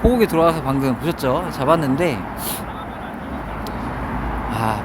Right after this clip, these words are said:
포국도 가서 따당치면 좋긴 한데 지금 시간도 좀 늦고 해가지고 취소했습니다. 예, 되도록 서울 돌거나 아니면 좀 그래도 이렇게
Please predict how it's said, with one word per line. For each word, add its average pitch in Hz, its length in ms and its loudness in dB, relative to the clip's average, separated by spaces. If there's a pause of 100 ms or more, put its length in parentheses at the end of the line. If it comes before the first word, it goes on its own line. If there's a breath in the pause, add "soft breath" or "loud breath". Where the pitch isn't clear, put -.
포국도 208 520 4
가서 147 240 -4
따당치면 226 420 6
좋긴 - 240 2
한데 180 600 4 (1000 loud breath)
지금 131 200 0
시간도 220 280 4
좀 175 120 2
늦고 139 360 6
해가지고 180 560 4 (1600)
취소했습니다. 208 680 6 (160)
예, 110 280 2 (360)
되도록 131 240 0
서울 202 380 8
돌거나 135 560 4
아니면 135 320 4
좀 131 200 2 (840)
그래도 143 180 0
이렇게 117 320 0